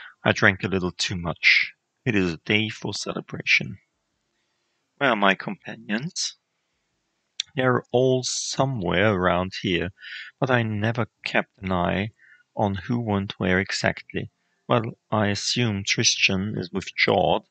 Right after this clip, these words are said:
and you can always find Lindsay. Just follow the noise and the turmoil. Are there any citizens I should know about? Our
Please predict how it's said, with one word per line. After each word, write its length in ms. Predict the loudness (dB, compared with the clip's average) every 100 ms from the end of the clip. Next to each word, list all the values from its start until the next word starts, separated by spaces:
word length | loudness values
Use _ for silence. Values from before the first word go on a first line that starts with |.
| _ -20 -18 -6
and 120 | -4
you 60 | -2
can 180 | -2
always 340 | 0 0 0 -2
find 320 | -2 -2 -2 -2
Lindsay. 640 | -2 -2 -6 -4 -2 -4 -8 _ _ _ _
Just 260 | -2 -2 -2
follow 300 | -2 -2 -2
the 140 | -4
noise 480 | -2 -4 -4 -6 -8
and 100 | -8 -8
the 80 |
turmoil. 600 | -8 -2 -2 -2 -6 -6 -10 -14 _ _ _ _ _ _ _ _ _ _ _ _ _ _ _ -10 0
Are 80 | 4
there 160 | 4
any 180 | 2 0
citizens 840 | -4 -2 -2 -2 -10 -6 -8 -8
I 80 | -16 -14
should 260 | -14 -12
know 200 | -4 -2
about? 420 | -2 0 -2 -2 -8 -14 -16 _ _ _ _ _ _ _ _ _ 2
Our 320 | 6 6 4